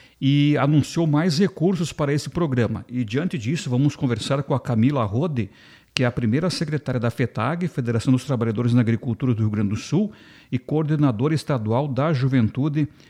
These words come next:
da fetag. Camila, é, pri-, essa, essa primeira etapa, assim, do, do, do programa, né, é, Agrofamília, é, quanto, qual é o valor que, que foi investido pelo Estado aí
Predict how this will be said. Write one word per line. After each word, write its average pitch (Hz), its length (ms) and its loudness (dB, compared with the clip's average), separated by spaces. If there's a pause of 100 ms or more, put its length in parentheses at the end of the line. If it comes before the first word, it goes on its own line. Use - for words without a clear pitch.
(200)
da 123 160 -2
fetag. 95 560 -4 (100)
Camila, 160 480 2 (460)
é, 139 480 -2 (180)
pri-, 175 220 -4 (160)
essa, 233 380 -6
essa 202 200 -6
primeira 208 380 -2
etapa, 160 540 -4
assim, 156 260 -4
do, 120 220 -2
do, 104 360 -6
do 104 140 -8
programa, 117 600 -2 (260)
né, 120 320 -4
é, 120 160 -4
Agrofamília, 117 920 -2 (360)
é, 120 300 -2 (100)
quanto, 220 600 -2
qual 147 180 -4
é 175 80 -2
o 202 60 0
valor 156 800 2
que, 131 120 -2
que 127 160 -6
foi 131 300 -2
investido 135 720 -2
pelo 113 260 -4
Estado 117 640 -4
aí 113 380 -2